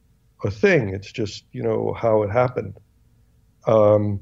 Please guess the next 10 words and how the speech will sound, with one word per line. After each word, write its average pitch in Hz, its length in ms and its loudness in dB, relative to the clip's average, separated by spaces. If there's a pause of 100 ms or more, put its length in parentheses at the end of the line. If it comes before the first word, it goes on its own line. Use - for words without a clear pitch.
(1800)
um, 110 460 4 (1900)
and 123 400 2 (600)
I 139 80 -2
think 175 300 -2
there 147 120 6
are 127 140 2
people 151 400 0
who 120 200 -2
are 117 260 4
successful, 123 880 -2